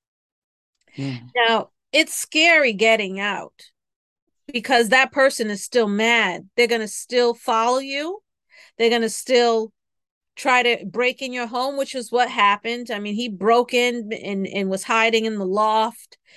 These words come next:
Speaker 2: And, oh, oh, it just, you know, turned, had the electricity turned off, cut the electricity. So I went in a dark house after I came from work,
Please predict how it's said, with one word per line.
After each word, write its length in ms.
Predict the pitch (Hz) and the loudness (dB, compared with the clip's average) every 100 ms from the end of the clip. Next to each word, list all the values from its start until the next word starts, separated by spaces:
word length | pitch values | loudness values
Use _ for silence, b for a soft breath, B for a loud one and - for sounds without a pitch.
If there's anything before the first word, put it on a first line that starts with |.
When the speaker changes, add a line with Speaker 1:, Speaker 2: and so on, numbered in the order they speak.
| B B - | B B -10
Speaker 2:
And, 400 | 185 185 180 127 | -6 -6 -6 -8
oh, 260 | - 113 - | -6 -8 -4
oh, 420 | 214 240 233 202 | 2 4 4 2
it 60 | |
just, 420 | 190 196 196 - - | -2 -8 -8 -12 -14
you 220 | 180 214 | -8 -4
know, 180 | 202 190 | -2 -4
turned, 380 | 180 269 240 226 | -4 -2 0 0
had 280 | 233 220 | -2 -2
the 280 | 190 196 175 - | -2 -2 -4 -6
electricity 760 | 202 196 - 262 - 247 240 | -6 -6 -4 -6 -4 -6 -6
turned 420 | 226 269 233 220 | -6 -4 -2 0
off, 320 | 226 220 220 - | 0 0 -2 -4
cut 180 | 262 | -6
the 60 | - | -4
electricity. 640 | 208 202 - 247 - 240 | -4 -4 -4 -6 -2 -4
So 180 | 233 214 | -2 -2
I 100 | 196 | -2
went 200 | 190 214 | -4 -6
in 160 | 214 196 | -6 -6
a 60 | |
dark 320 | 196 202 196 196 | -2 -2 -2 0
house 580 | 214 226 226 - - - B B B | 0 0 -2 -6 -14 -18 B B B
after 220 | 208 202 202 | -4 -2 -2
I 80 | |
came 260 | 202 247 208 | 0 -2 -2
from 220 | 202 196 | -4 -4
work, 500 | 202 233 233 233 - | 0 2 2 0 -6